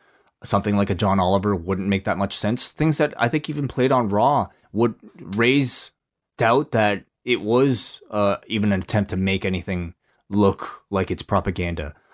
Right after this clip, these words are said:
I think people can criticize maybe, you know, uh, my interpretation of those videos as anything but, pe-, you know, them showing off, like, what wonderful fans they have at a show like that.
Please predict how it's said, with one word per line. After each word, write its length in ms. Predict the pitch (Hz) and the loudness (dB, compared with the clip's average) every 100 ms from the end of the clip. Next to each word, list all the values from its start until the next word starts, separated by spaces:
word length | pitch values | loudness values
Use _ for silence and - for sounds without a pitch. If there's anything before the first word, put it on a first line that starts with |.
| - | -8
I 80 | 98 | 0
think 160 | 117 | 0
people 220 | - 113 110 | 0 -2 -2
can 160 | 110 | -4
criticize 560 | - 107 104 110 104 90 | -2 -2 0 2 2 0
maybe, 500 | 95 98 98 92 98 | -2 0 -2 -2 -4
you 100 | 110 | -2
know, 240 | 98 98 - | 0 -2 -6
uh, 280 | - 76 - | -10 -12 -12
my 240 | - 104 113 | -4 0 2
interpretation 680 | 117 117 110 104 107 123 117 | 2 -2 -4 -2 0 0 -2
of 200 | 98 92 | -4 -2
those 240 | 104 92 | -2 -2
videos 380 | 101 101 110 107 - | -2 0 0 -2 -2
as 320 | 98 98 95 | 0 0 -4
anything 360 | 98 98 107 92 | -8 -6 -4 -4
but, 340 | - 95 - _ _ _ | -2 -2 -2 _ _ _
pe-, 140 | - 117 | -6 -4
you 260 | 95 90 | -4 -2
know, 140 | 104 98 | -2 0
them 180 | 95 107 | 0 0
showing 320 | - 104 104 | 2 2 4
off, 340 | 101 107 - | 2 0 -4
like, 260 | 92 82 - _ _ | -8 -8 -12 _ _
what 180 | 95 104 | -2 2
wonderful 400 | 104 113 101 107 | 2 2 2 -2
fans 280 | - 110 113 | 0 0 0
they 120 | 101 | 0
have 420 | 92 110 123 - _ | 0 0 0 -4 _
at 140 | - 101 | -4 -2
a 40 | |
show 200 | 95 117 | 0 0
like 220 | 143 110 | 0 -2
that. 220 | - 76 | -6 -12